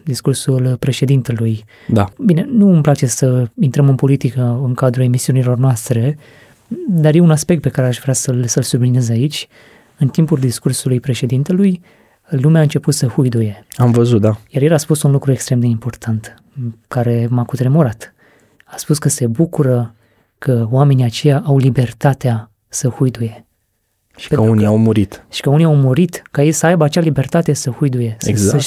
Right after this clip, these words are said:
Speaker 1: spună părerea, să zică că nu le place ceva. Foarte bine, spuneți dacă nu vă place ceva. Și el a spus acest lucru din toată inima, le-a adresat asta. Un lucru extraordinar, un lucru bun pe care l-a făcut, pentru că oamenii aceia trebuia să devină conștienți că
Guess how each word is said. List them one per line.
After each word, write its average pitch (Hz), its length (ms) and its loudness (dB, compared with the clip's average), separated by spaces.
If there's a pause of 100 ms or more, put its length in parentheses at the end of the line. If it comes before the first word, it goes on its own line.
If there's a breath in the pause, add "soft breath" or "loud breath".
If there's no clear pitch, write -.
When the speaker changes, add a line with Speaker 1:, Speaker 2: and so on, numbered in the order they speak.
Speaker 1:
spună 196 220 2
părerea, 170 360 2
să - 160 -2
zică 180 420 -2 (400 soft breath)
că 175 100 -2
nu 214 100 4
le 208 80 4
place 190 260 0
ceva. 151 260 0
Foarte - 400 -4
bine, 247 180 2
spuneți 254 400 -2
dacă 156 180 0
nu 139 80 2
vă 131 100 -2
place 131 260 -4
ceva. 117 360 -4 (580 soft breath)
Și - 180 -4
el 165 80 4
a 156 40 2
spus 151 240 -2
acest 139 260 0
lucru 143 400 -2
din 120 160 0
toată 165 280 0
inima, 131 360 2
le-a 127 120 -2
adresat 123 380 -2
asta. 117 380 -2 (460)
Un 156 80 2
lucru 151 180 2
extraordinar, 170 600 0 (160)
un 139 80 0
lucru 151 200 0
bun 165 160 2
pe 196 100 2
care 151 160 0
l-a 127 80 2
făcut, 135 360 -2
pentru 151 260 0
că 143 100 -4
oamenii 156 260 2
aceia 185 300 -2
trebuia 165 300 -2
să 170 80 -6
devină 156 260 0
conștienți 147 600 0
că 127 340 -2